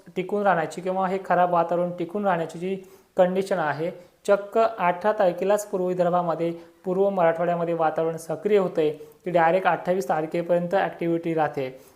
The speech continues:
जवळपास याच्यामध्ये दहा दिवसाचं अंतर आहे आणि सलग काही दिवस वातावरण हे खराब, विखुरल्या स्वरूपाचं,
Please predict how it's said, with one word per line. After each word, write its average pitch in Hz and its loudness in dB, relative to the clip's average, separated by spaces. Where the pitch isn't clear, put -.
जवळपास 196 4
याच्यामध्ये 180 0
दहा 175 0
दिवसाचं 170 -2
अंतर 165 2
आहे 151 0
आणि 160 0
सलग - -4
काही - -4
दिवस 160 0
वातावरण 165 2
हे 170 -6
खराब, 156 4
विखुरल्या 170 0
स्वरूपाचं, 165 0